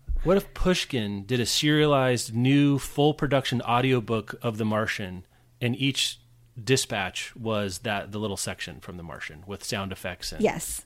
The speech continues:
Speaker 2: Yep,
Speaker 1: sound
Speaker 2: I'm
Speaker 1: and
Speaker 2: in.
Speaker 1: everything?
Speaker 2: Like, five minutes a day.
Speaker 1: Yes.
Speaker 2: Yeah.
Speaker 1: Okay.
Speaker 2: Perfect.
Speaker 1: Um, I got the, I, I was looking for lists to choose from, and I stumbled upon our own, um, S E O efforts on T B R. So I'll put a link in the show notes there. Best epistolary novels. Those are all on the list.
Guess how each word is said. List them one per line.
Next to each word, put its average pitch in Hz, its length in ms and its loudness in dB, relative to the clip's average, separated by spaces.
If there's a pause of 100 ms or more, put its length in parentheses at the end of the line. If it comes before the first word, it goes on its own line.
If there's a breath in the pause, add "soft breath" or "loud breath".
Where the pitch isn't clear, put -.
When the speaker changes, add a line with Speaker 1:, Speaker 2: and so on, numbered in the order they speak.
Speaker 2:
Yep, 240 180 4
Speaker 1:
sound 202 120 -2
Speaker 2:
I'm 254 100 4
Speaker 1:
and 220 100 4
Speaker 2:
in. 175 60 -4
Speaker 1:
everything? 220 260 0
Speaker 2:
Like, - 80 -8
five 240 400 6
minutes 240 320 4
a 208 60 6
day. 196 460 0 (160)
Speaker 1:
Yes. - 480 -2 (100)
Speaker 2:
Yeah. 170 220 0 (1080)
Speaker 1:
Okay. - 200 -6
Speaker 2:
Perfect. - 400 -6 (400)
Speaker 1:
Um, 117 360 4
I 160 200 8
got 151 340 6
the, 131 340 6
I, 131 180 6
I 127 180 4
was 127 260 6
looking 135 260 6
for 131 300 4
lists 117 300 4
to 117 120 2
choose 113 280 2
from, 139 280 4
and 117 140 2
I 110 120 6
stumbled 147 380 4
upon 127 300 2
our 117 120 6
own, 123 280 8
um, 107 340 2
S 107 200 0
E 123 100 8
O 120 120 8
efforts 113 360 2
on 110 140 4
T 120 160 2
B 104 160 0
R. 127 200 0 (240 loud breath)
So 339 120 10
I'll 311 80 12
put 160 100 6
a 123 40 6
link 117 200 2
in 110 60 2
the 110 80 2
show - 260 2
notes 117 200 2
there. 107 260 -6 (280 loud breath)
Best 123 280 4
epistolary 101 500 0
novels. 90 400 -4
Those 95 180 -4
are 90 80 6
all 92 100 -2
on 92 80 -6
the 87 60 -8
list. 98 320 -8